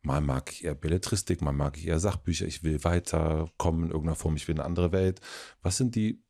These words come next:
Sachen, wonach du dann gehst? Wann nimmst du einen Text und sagst, einen Notentext und sagst, das ist jetzt mein Text?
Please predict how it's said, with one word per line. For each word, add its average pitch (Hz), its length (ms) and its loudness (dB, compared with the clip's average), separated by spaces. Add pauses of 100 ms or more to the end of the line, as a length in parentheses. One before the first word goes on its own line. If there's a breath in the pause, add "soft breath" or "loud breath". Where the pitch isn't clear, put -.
(120)
Sachen, 98 440 0
wonach 87 300 2
du 107 200 0
dann 87 160 2
gehst? 73 400 -4 (140)
Wann 92 400 2 (500 loud breath)
nimmst 95 340 0
du - 60 0
einen 82 180 2
Text - 420 -2
und 87 120 2
sagst, - 380 -2
einen 80 100 2
Notentext 87 540 0
und 85 60 -2
sagst, - 280 -6
das 82 160 0
ist - 140 -6
jetzt - 140 -6
mein 80 280 2
Text? - 460 -8